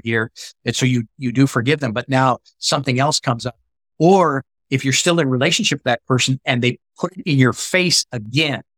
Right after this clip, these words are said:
you know, they're doing exactly the same thing that was always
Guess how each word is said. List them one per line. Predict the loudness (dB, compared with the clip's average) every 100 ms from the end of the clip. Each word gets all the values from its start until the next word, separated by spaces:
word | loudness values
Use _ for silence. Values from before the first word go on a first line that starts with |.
| _ _ _ -4
you | -2
know, | 0
they're | 2
doing | 2 2 -2
exactly | -8 -2 -2 -2 -4
the | -2
same | -2 -2 -2
thing | -2 -2
that | -2 -2
was | -4 -2
always | 2 4 4 2 0 -2